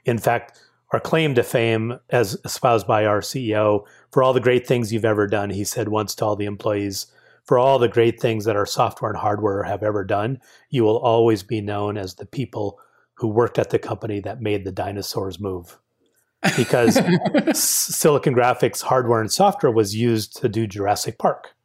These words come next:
Speaker 2: I
Speaker 1: Yeah.
Speaker 2: remember that. Yep,
Speaker 1: So,
Speaker 2: that's perfect. And
Speaker 1: yeah,
Speaker 2: that was
Speaker 1: so
Speaker 2: the blockbuster of the time. That
Speaker 1: It really
Speaker 2: was a
Speaker 1: was,
Speaker 2: big,
Speaker 1: yeah.
Speaker 2: big deal.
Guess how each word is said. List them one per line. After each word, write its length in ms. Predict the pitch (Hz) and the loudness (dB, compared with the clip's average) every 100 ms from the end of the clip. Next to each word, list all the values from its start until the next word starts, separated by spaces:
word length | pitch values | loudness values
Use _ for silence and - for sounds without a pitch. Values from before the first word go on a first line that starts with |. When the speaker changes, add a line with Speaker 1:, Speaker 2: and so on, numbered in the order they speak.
| - | -8
Speaker 2:
I 540 | 117 107 117 123 123 123 | -4 0 2 4 4 4
Speaker 1:
Yeah. 200 | 123 135 | 4 4
Speaker 2:
remember 360 | 156 180 180 131 | 4 2 0 0
that. 260 | 117 127 143 | 0 -2 2
Yep, 140 | 151 | 2
Speaker 1:
So, 160 | - 127 | 4 4
Speaker 2:
that's 180 | 120 | 6
perfect. 600 | 113 220 226 190 165 - | 4 4 2 0 -4 -6
And 100 | 202 | 2
Speaker 1:
yeah, 60 | 147 | 4
Speaker 2:
that 240 | 143 131 | 6 6
was 80 | 113 | 4
Speaker 1:
so 280 | 170 120 - _ _ _ _ - | 4 2 -2 _ _ _ _ 0
Speaker 2:
the 140 | 175 | 2
blockbuster 760 | 165 208 180 185 170 156 165 143 | 4 4 4 4 2 4 2 2
of 160 | 135 | 2
the 120 | 127 | 0
time. 580 | 120 170 277 147 127 127 | 0 0 2 0 -2 -2
That 140 | 135 151 | 2 4
Speaker 1:
It 80 | |
really 180 | 143 151 | 6 6
Speaker 2:
was 0 | |
a 40 | 127 | 6
Speaker 1:
was, 240 | 123 107 | 4 2
Speaker 2:
big, 80 | - | 2
Speaker 1:
yeah. 220 | 135 117 | 4 4
Speaker 2:
big 180 | 143 135 | 2 0
deal. 340 | 147 151 107 | 2 2 0